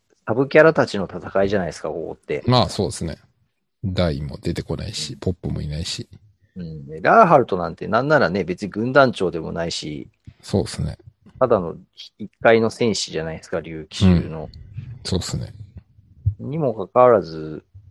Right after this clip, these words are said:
Speaker 1: これだけのこのね、原作のページ数も割いて、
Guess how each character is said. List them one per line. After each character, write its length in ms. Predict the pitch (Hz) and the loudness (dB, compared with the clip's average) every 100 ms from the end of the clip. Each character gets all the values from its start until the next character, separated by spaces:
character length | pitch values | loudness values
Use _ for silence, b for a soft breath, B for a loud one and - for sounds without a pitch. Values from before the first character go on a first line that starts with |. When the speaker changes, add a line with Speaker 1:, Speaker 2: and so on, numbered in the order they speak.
| - - - _ | -20 -20 -20 _
Speaker 1:
こ 100 | 104 | -4
れ 80 | 110 | 0
だ 120 | 120 | 0
け 120 | 110 | 0
の 180 | 110 107 | 0 0
こ 180 | - 110 | -2 -2
の 260 | 107 101 104 | 2 2 0
ね、 140 | 107 | 0
原 180 | 92 98 | -2 -4
作 240 | 98 95 104 | -4 -4 -4
の 80 | |
ペ 200 | 92 - | -4 -4
ー 60 | 95 | -4
ジ 120 | 104 | -4
数 160 | - 92 | -8 -8
も 140 | 82 | -8
割 260 | - 87 82 | -6 -6 -6
い 20 | |
て、 440 | - 85 - - | -8 -6 -6 -6